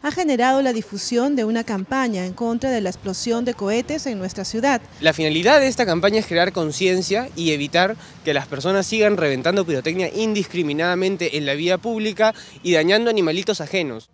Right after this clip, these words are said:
Speaker 1: Se trata de un grupo de jóvenes que desde hace unos años se dedica a la atención de animales en abandono. Fernando, presidente de esta organización sin fines de lucro, invoca a la ciudadanía a sumarse a esta campaña,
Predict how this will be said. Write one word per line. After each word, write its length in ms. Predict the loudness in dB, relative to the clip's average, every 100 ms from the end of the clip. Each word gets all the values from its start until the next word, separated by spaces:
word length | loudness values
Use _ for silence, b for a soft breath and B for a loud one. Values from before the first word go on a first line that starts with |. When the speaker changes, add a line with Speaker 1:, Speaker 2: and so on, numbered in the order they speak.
| _
Speaker 1:
Se 160 | -6
trata 300 | -2 -2 0
de 80 | -2
un 80 | -2
grupo 320 | -2 -2 -4
de 100 | -4
jóvenes 520 | -2 0 0 0 -4
que 120 | -8 -8
desde 300 | -6 -6 -6
hace 280 | -6 -8
unos 380 | -8 -8 -8 -6
años 420 | -4 -4 -4 -8 B B -6
se 160 | -2
dedica 420 | -2 -2 -6 -4
a 40 | -2
la 80 | -2
atención 680 | -4 -8 -6 -2 -2 -2
de 200 | -2 -4
animales 540 | -4 -6 -4 -4 -4 -6
en 100 | -6
abandono. 640 | -6 -4 -2 -2 -4 -10 B B -6
Fernando, 560 | -4 0 -2 -2 -4
presidente 540 | -4 -6 -4 -4 -2 -2
de 180 | -4 -4
esta 160 | -4
organización 640 | -6 -6 -8 -10 -8 -8 -6
sin 220 | -8 -8
fines 340 | -6 -4 -4
de 120 | -6
lucro, 440 | -6 -6 -4 -6 -6 B B -6
invoca 400 | 0 0 0 -2
a 20 |
la 160 | -4
ciudadanía 840 | -4 -4 -2 -2 -2 -2 -2 -4 -6
a 60 |
sumarse 500 | -8 -6 -4 -4 -6
a 20 |
esta 160 | -8 -8
campaña, 640 | -8 -6 -4 -2 -4 -8